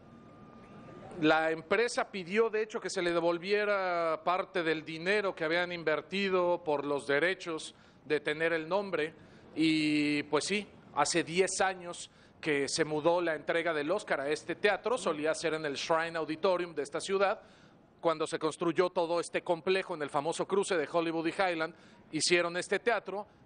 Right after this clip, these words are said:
Kodak entró a patrocinarlo. Finalmente, pues bueno, quiebra esta empresa en un año en el que, irónicamente, la película favorita para llevarse el Oscar es The Artist, que es una celebración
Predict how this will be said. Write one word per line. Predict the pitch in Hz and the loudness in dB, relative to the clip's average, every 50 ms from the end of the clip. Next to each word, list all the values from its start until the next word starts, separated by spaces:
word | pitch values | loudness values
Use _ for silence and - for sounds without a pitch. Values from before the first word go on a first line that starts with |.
| - - | -8 0
Kodak | - 185 196 196 180 185 180 - - - | 2 2 2 2 0 -4 -4 -6 -14 -8
entró | 151 156 147 135 170 160 156 160 160 | -6 -6 -2 0 2 4 4 4 4
a | 156 156 151 - | 2 0 -2 -4
patrocinarlo. | 156 147 - 160 151 147 - 190 196 214 202 202 196 202 196 | -6 -4 -2 -2 -4 -4 -4 -4 0 0 0 2 0 -2 -4
Finalmente, | - 170 160 165 165 156 160 160 151 151 170 | -4 -2 0 0 0 0 0 -4 -2 -2 -4
pues | - - 131 117 | -2 -2 -4 0
bueno, | - 147 143 135 131 117 - - - - - - - - - - - | 2 2 2 2 -2 -8 -14 -16 -20 -20 -20 -20 -20 -20 -20 -16 -6
quiebra | - 170 190 196 208 196 202 202 196 196 190 185 180 170 170 160 160 | 0 4 4 4 4 2 0 0 2 2 2 2 0 0 0 0 -2
esta | 170 175 - - | -4 -4 -4 -6
empresa | 180 170 - 185 180 185 - - 196 185 190 - - - - - - - - - - - - - - | -6 -2 0 0 0 0 0 -2 -2 -4 -4 -6 -12 -20 -20 -20 -20 -20 -20 -20 -20 -20 -20 -12 0
en | 170 170 175 202 | 0 2 4 4
un | 240 277 277 | 4 4 2
año | 269 277 277 | 2 2 0
en | 262 240 | 0 -2
el | 196 - | -2 0
que, | - 208 | -2 -2
irónicamente, | 196 196 247 277 285 294 226 - 220 214 226 240 240 240 - 240 | 2 2 0 0 0 -6 -2 -2 -2 0 0 -4 -4 0 0 2
la | 214 185 175 | 2 2 0
película | - 196 190 208 240 220 - 247 240 220 190 | 0 -4 -4 -4 -6 -8 -6 0 2 2 2
favorita | - 202 185 160 170 175 185 220 233 - - 160 151 139 - - - - - - - - - - - - - - | 4 0 0 0 0 -2 -2 -4 -6 -2 0 0 0 0 -4 -10 -20 -20 -20 -20 -20 -20 -20 -20 -20 -20 0 2
para | 165 151 151 | 2 4 4
llevarse | 151 160 160 185 214 330 - 226 | 4 4 2 2 2 0 -2 0
el | 202 208 | 0 2
Oscar | 220 208 - - 202 196 | 0 0 0 -2 -2 -2
es | 202 185 151 | -2 -4 -6
The | 156 190 185 196 | -4 0 2 2
Artist, | 214 226 240 233 - 190 151 - - - | 2 2 0 -4 -8 -12 -12 -12 -14 -16
que | - - | -6 -4
es | 180 165 - | -4 -4 -4
una | 208 202 190 175 151 | -4 -2 0 -2 -2
celebración | - - 180 160 160 160 156 165 170 160 147 - - 190 208 220 233 233 208 170 | 0 0 0 2 2 2 2 2 0 0 -2 -4 -4 0 2 2 2 2 -2 -6